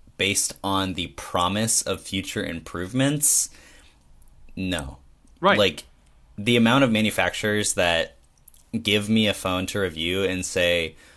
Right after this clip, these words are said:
Speaker 1: "Oh, um, it'll get better later." Like, what is that? Like, what, you want me to wait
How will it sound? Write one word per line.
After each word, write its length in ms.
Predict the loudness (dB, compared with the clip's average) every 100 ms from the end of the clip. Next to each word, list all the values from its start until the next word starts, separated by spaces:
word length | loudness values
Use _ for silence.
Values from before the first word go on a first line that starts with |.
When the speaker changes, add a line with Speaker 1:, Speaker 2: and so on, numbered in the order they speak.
| -20 -20 0
Speaker 1:
"Oh, 280 | 8 10 10
um, 580 | 8 6 6 6 2 -2 -14 -20 -20 -16 0
it'll 180 | 2 4
get 180 | 4 4
better 240 | 4 4
later." 420 | 2 0 -4 -6 -16 -20 -8
Like, 280 | -2 0 -2 -12 _ _ -20 -20 _
what 160 | 2 4
is 140 | 4
that? 360 | 0 0 -6 -8
Like, 180 | -8 2
what, 140 | 2
you 120 | 2 0
want 160 | 2
me 80 | 2
to 100 | 2
wait 420 | 2 2 0 -2